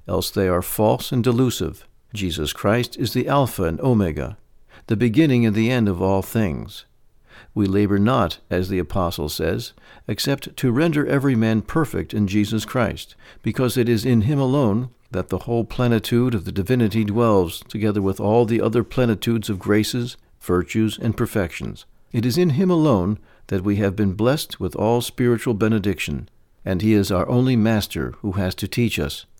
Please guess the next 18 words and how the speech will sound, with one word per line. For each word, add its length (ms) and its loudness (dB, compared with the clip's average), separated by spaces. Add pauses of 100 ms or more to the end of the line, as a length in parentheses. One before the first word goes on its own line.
(320)
our 180 2
only 280 2
Lord 520 2 (320)
on 160 0
whom 240 2
we 120 2
ought 240 0
to 80 -2
depend, 580 -2 (720)
our 180 4
only 260 2
head 460 0 (160)
to 120 -2
whom 200 2
we 120 4
must 260 0
be 100 -2
united, 560 0